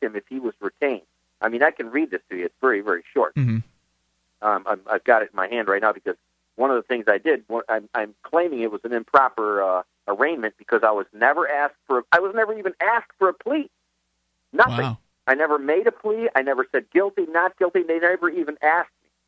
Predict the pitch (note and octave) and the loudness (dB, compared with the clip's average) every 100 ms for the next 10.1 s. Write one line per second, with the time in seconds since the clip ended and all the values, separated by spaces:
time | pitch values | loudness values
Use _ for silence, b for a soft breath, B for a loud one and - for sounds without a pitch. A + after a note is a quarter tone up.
0 | _ _ _ _ C#3 C3+ C#3 - D#3+ D#3+ | _ _ _ _ -2 2 0 0 -2 0
1 | D3 C#3+ D#3 D3+ C3 C3+ C3 C#3 C3+ B2+ | 0 -2 -2 -2 0 2 2 2 0 2
2 | B2+ A#2+ A#2+ C#3 D3 C3 C3+ D#3 - A#2 | 0 -2 -2 -2 0 0 0 0 -6 -8
3 | A#2 G#2+ A2+ A2+ D3 C#3 A#2 G#2+ B2 G#3 | -4 -2 -4 0 0 0 -2 -4 -2 -4
4 | A2 A#2+ _ _ _ C3 C3 B2 A#2+ A#2 | -4 -10 _ _ _ -4 -2 -4 -2 0
5 | A2 G#2+ G#2 - _ G2+ G2+ G2 F#2 _ | 2 2 0 -6 _ -8 -2 -2 -2 _
6 | _ _ _ F#3+ E3+ C#3 - G3 D3 - | _ _ _ 2 2 0 0 0 -2 -4
7 | D3+ C#3+ C3+ _ D3+ D3+ A2 G#2+ - D#3+ | -2 -2 -4 _ 2 2 2 -2 -4 -2
8 | D#3+ D3 C#3 - C3+ C3+ C3 B2+ B2 - | 2 2 2 0 -6 -6 -2 -2 -4 -2
9 | G3 A#2+ - C#3 C#3 C3+ - G#3 F3+ - | -2 -2 0 2 4 2 2 2 0 -4
10 | B2+ | -6